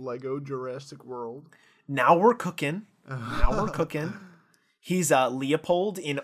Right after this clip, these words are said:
Speaker 2: Arctic Dogs. Yeah, I don't know. He's in Transformers: The Last Knight. Hot Rod.
Speaker 1: <laughs>
Speaker 2: Hmm.
Speaker 1: He's in, he's in a bunch of French stuff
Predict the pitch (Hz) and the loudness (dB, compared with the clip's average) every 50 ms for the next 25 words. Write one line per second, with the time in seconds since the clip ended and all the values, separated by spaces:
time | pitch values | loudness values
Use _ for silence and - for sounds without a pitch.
0 | - 139 139 139 - - - - 156 147 - - - 113 117 117 117 127 175 208 | -2 0 -2 -2 -2 -6 -6 -4 -4 -4 -6 -6 -6 -4 -2 -2 -2 -2 -2 -4
1 | 208 196 - - - - _ _ _ _ _ _ _ _ _ _ _ _ _ _ | -6 -6 -8 -8 -10 -12 _ _ _ _ _ _ _ _ _ _ _ _ _ _
2 | _ _ _ _ _ _ _ _ _ _ _ _ _ _ _ _ _ _ _ _ | _ _ _ _ _ _ _ _ _ _ _ _ _ _ _ _ _ _ _ _
3 | _ _ _ _ _ _ _ _ _ _ _ _ _ - 170 160 160 165 170 165 | _ _ _ _ _ _ _ _ _ _ _ _ _ -4 -2 -2 0 0 0 0
4 | 139 120 - _ _ - 143 135 143 135 131 - - - - - 151 151 156 - | -2 -4 -6 _ _ -12 -8 -8 -8 -8 -10 -12 -14 -12 -10 -6 -4 -4 -4 -4
5 | - - 143 135 135 143 156 165 156 - - 123 120 123 123 123 131 135 - - | -6 -4 -4 -4 -2 -2 -2 -2 -2 -2 -4 -4 -4 -4 -6 -6 -4 -4 -4 -6
6 | - 131 123 123 127 147 - - _ _ _ _ _ _ _ _ _ - - - | -6 -8 -10 -8 -8 -8 -8 -8 _ _ _ _ _ _ _ _ _ -18 -14 -10
7 | - - 127 131 127 - 151 147 151 160 170 185 196 - _ _ _ _ _ _ | -6 -4 -4 -4 -4 -6 -6 -8 -6 -6 -8 -10 -12 -16 _ _ _ _ _ _
8 | _ _ - 147 143 139 - 233 202 - - - _ _ _ _ _ _ _ - | _ _ -12 -8 -8 -6 -8 -8 -12 -16 -20 -20 _ _ _ _ _ _ _ -20
9 | 139 - _ _ 180 175 170 160 _ _ _ _ _ _ _ _ 294 311 214 - | -20 -20 _ _ _ -20 -20 _ _ _ _ _ _ _ _ _ -8 -8 -8 -10
10 | - _ _ _ _ _ _ _ _ _ _ _ _ _ - 156 170 156 165 190 | -14 _ _ _ _ _ _ _ _ _ _ _ _ _ -12 -10 -8 -6 -6 -6
11 | 180 139 175 185 165 175 180 160 139 117 113 127 127 123 - 120 - - - - | -6 -6 -8 -10 -8 -8 -6 -6 -6 -6 -6 -10 -12 -12 -14 -18 -20 -20 -18 -16
12 | 113 107 101 117 131 - - - - - - 147 | -14 -14 -14 -16 -20 -20 -20 -20 -20 -20 -20 -20